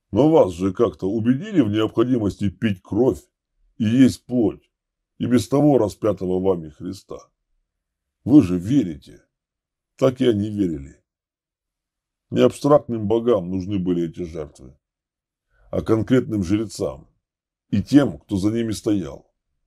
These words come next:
И здесь нет никакой мистики или магии. Здесь есть только практичный, сухой и очень жесткий расчет.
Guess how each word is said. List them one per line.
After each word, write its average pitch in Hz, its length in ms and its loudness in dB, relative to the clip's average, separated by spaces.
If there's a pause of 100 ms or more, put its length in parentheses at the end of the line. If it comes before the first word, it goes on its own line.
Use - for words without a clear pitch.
(640)
И 107 100 -2
здесь 123 360 4
нет 147 300 -2
никакой 104 400 -2
мистики 98 480 -8
или 98 160 0
магии. 80 500 -10 (840)
Здесь 98 440 2
есть - 480 0 (320)
только 110 300 -2
практичный, 101 800 -6 (340)
сухой - 720 -2
и 107 120 -12
очень 117 400 -4
жесткий 107 380 -6
расчет. 98 460 -8